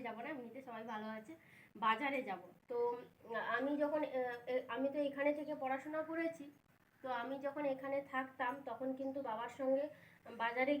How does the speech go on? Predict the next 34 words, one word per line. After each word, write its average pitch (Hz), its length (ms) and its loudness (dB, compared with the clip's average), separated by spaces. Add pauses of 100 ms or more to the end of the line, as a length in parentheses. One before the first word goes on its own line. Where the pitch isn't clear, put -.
গেছি, 269 300 8 (120)
কিন্তু 262 200 -2
তারপর 247 420 0 (120)
থেকে 294 200 -4
আর 240 280 6 (120)
যাওয়া 220 220 2 (120)
হয়নি। 247 340 2 (420)
তবে 240 200 -2 (160)
আজকের 294 340 -2 (220)
অনেক 277 220 2 (140)
দিন 302 180 4 (240)
পর, 254 260 6
আহ, - 840 -6
মানে 247 180 2 (280)
দুজন 254 340 10
মিলে 262 180 6
যাব 220 240 0 (180)
বাজারে। 220 300 2 (840)
তো 247 80 -6 (220)
যাই, 247 180 6 (460)
আর, 214 260 0 (220)
উম, 240 200 -8
বাবা, 220 260 0
আহ, 240 360 -4 (100)
অফিসে 277 340 -2
গেছে, 233 260 -2 (400)
মানে 240 220 -2 (220)
কালকে 233 500 0
আজকে - 420 0
দুটো 240 240 -6 (100)
দিন 277 120 0 (240)
পর 240 220 0
পর 269 120 8 (100)
ডিউটি 254 280 -4